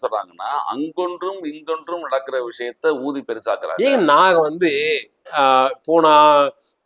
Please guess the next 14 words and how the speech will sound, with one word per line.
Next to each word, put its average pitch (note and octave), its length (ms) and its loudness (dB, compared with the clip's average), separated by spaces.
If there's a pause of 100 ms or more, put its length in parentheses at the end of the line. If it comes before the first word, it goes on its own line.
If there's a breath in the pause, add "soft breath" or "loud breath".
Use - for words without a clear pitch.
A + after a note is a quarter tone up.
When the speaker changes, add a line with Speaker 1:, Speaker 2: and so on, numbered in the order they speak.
Speaker 2:
போ-, D#3 480 4
போன D#3 260 0
அனைத்து F3+ 340 2
இந்திய F3 200 2
அண்ணா E3+ 200 2
திராவிட E3+ 320 2
முன்னேற்ற D#3+ 460 -8
கழக D3+ 240 -6
ஆட்சியினுள், E3+ 840 -2
ஆட்சியை F3 560 -2
வி-, E3+ 160 -6
ஆட்சியில் F3+ 420 2
நடந்ததை F#3+ 480 0
விட G3+ 320 -4